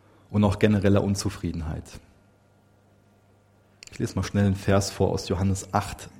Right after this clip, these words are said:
Vers vierundvierzig. "Der Teufel war von Anbeginn an ein Mörder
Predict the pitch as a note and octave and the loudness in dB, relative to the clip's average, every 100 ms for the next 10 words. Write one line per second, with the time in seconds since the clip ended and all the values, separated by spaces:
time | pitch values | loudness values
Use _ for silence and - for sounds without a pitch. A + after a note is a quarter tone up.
0 | - G#2 - - A2+ G#2+ A#2+ - - - | -6 -4 -2 2 2 4 2 0 -6 -8
1 | - - - - - - G#2+ - D#3 G3+ | -14 -20 -20 -20 -14 2 2 6 10 10
2 | G#3+ E3+ G#2+ A#2+ C#3+ A#2+ G#2 B2+ E3+ G3 | 12 8 8 6 4 2 2 2 4 6
3 | E3+ C3 C#3 C3+ A2+ A#2 B2 B2 C3+ D#3 | 6 6 4 4 0 2 4 4 6 4
4 | G#2+ E2+ E2 | 4 2 -2